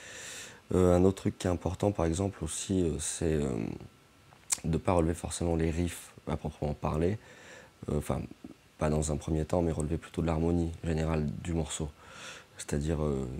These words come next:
qu'il y ait des accords ou qu'il n'y en ait pas, enfin, ils sont toujours présents de façon même, euh, implicite. Et, euh, donc c'est important de relever l'harmonie générale. Les plans ensuite à l'intérieur, bah, découleront,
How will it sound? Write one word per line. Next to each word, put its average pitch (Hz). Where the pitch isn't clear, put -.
qu'il 85
y -
ait 82
des 78
accords 80
ou 78
qu'il 76
n'y 76
en -
ait 76
pas, 90
enfin, 87
ils 73
sont 80
toujours 80
présents 76
de 73
façon -
même, 71
euh, -
implicite. 80
Et, 90
euh, 71
donc 80
c'est 78
important 80
de 82
relever 76
l'harmonie 80
générale. 80
Les 76
plans 85
ensuite -
à 73
l'intérieur, 76
bah, 76
découleront, 78